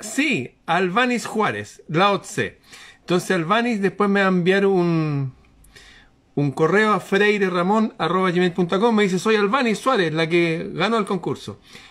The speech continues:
Y te voy a enviar un regalo. Porque, ¿sabes qué? Es clave lo que voy a decir". Y no es menor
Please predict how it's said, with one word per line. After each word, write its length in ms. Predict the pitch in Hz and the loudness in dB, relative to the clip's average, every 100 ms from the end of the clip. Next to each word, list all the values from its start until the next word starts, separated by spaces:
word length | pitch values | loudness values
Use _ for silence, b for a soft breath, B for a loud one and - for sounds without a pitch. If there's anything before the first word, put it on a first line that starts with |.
| B | B
Y 80 | 123 | -2
te 100 | 147 | 2
voy 140 | 202 | 2
a 60 | 185 | 2
enviar 220 | 165 180 | 0 0
un 140 | 165 | -2
regalo. 400 | 143 143 143 90 - B B B B | -2 0 -2 -4 -12 B B B B
Porque, 240 | 110 120 | -8 -8
¿sabes 360 | - 202 214 208 | -2 0 0 -4
qué? 340 | 220 247 - _ b b b _ | -6 -6 -8 _ b b b _
Es 100 | 131 | -14
clave 400 | - - 185 233 | -10 -4 -2 0
lo 140 | 180 156 | -2 0
que 80 | 151 | 0
voy 180 | 151 | 0
a 80 | 139 | 0
decir". 320 | 117 - 95 - - - - B B B B B B _ _ - | -2 -4 -14 -16 -20 -20 -20 B B B B B B _ _ -4
Y 80 | 139 | 0
no 80 | 190 | 4
es 80 | |
menor 500 | 247 233 208 233 - | 4 4 4 0 -4